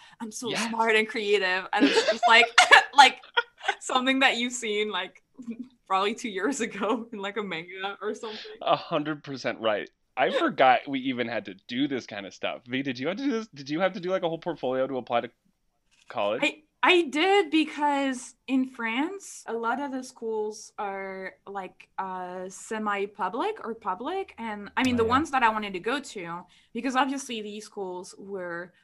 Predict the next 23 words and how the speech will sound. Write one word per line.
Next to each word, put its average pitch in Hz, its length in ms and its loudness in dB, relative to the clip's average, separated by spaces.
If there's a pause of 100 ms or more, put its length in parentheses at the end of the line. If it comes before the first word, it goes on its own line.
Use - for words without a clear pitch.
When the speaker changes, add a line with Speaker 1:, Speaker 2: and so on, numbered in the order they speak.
(380)
Speaker 1:
the 196 100 -10
ones 180 560 -8
that 170 400 -4 (400)
everyone 226 380 0
wanted 185 240 -4
to 190 100 -14
go 247 180 2
to 214 180 -8
because 185 440 -8
they 196 100 -4
were, 170 300 -4 (140)
like, - 500 -2
because 185 460 -8 (120)
it 202 100 -4
was 170 340 -12 (260)
a 202 80 -4
lot 180 220 0
less 175 260 -6
money 330 400 -4
for 220 280 -6
education 214 600 -8
to 220 100 -16
pay. 226 380 -2